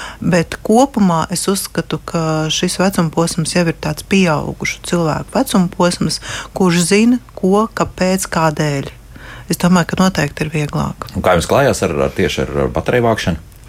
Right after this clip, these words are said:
Speaker 1: Ā, mums ir, mums ir tās kastes, jā, bet mēs neiesaistījāmies šoreiz.
Speaker 2: Šoreiz, jā. Mhm.
Speaker 1: Šoreiz mēs neiesaistījāmies, nu, es domāju, tieši tāpēc, lai,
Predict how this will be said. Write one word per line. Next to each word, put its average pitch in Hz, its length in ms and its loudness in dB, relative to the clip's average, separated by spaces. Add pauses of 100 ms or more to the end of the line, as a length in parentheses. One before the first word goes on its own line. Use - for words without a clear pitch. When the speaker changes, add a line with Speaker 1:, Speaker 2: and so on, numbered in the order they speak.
(280)
Speaker 1:
Ā, 190 280 2
mums 254 340 2
ir, 294 160 0
mums 269 300 4
ir 370 100 2
tās 170 300 -4 (220)
kastes, 170 520 -2
jā, 262 180 4
bet 202 200 -6
mēs 214 240 2
neiesaistījāmies 147 1040 0
šoreiz. 156 500 0
Speaker 2:
Šoreiz, - 240 2
jā. - 100 2
Mhm. 82 220 -2
Speaker 1:
Šoreiz 196 380 4
mēs 165 200 0
neiesaistījāmies, 175 1120 0
nu, 175 160 0 (320)
es - 200 -2
domāju, 175 300 2 (140)
tieši 180 280 0
tāpēc, 170 380 -2
lai, 156 160 2